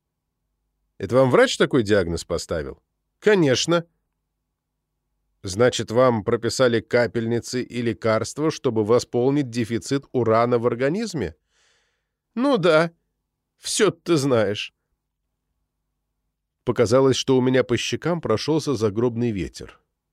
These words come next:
Я окинул взглядом наблюдательную палату, будто стремясь обнаружить в ней тайну, которую посторонним людям знать не надо.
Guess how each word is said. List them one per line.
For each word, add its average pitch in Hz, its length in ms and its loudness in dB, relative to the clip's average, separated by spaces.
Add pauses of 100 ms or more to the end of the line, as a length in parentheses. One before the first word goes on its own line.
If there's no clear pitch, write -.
(600)
Я 110 180 4
окинул 127 340 2
взглядом 120 460 2
наблюдательную 117 720 2
палату, 123 560 0
будто 107 320 -4
стремясь 120 440 0
обнаружить 117 540 2
в 107 60 -12
ней 123 160 0
тайну, 113 560 0
которую 104 480 0
посторонним 120 640 0
людям 135 360 2
знать 104 300 0
не 123 120 -2
надо. 87 400 -4